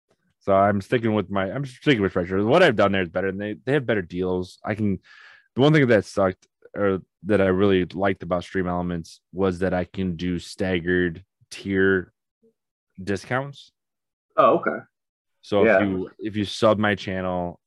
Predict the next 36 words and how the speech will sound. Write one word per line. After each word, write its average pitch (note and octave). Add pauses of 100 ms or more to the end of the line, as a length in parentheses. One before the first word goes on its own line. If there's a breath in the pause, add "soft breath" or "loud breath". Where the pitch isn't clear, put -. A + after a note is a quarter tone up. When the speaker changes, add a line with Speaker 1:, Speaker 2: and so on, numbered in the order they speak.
Speaker 1:
I F#2
gave F2
you E2+ (560)
twenty F#2
for, D#2 (180)
or E2+ (220)
I F#2
think F#2+
fifteen E2+
percent D#2+
off. D#2 (320 soft breath)
If F2
you're F#2
a E2+
tier A2
two F#2+
sub, F2+
I F2
give E2
you D#2
twenty-five D#2+
percent D#2+
off. D2+
If -
you're D#2+
a D#2+
tier F#2+
three F2+
sub, E2
I E2
give D#2
you D#2+
fifty D#2
percent F#2
off C#2+
merch. -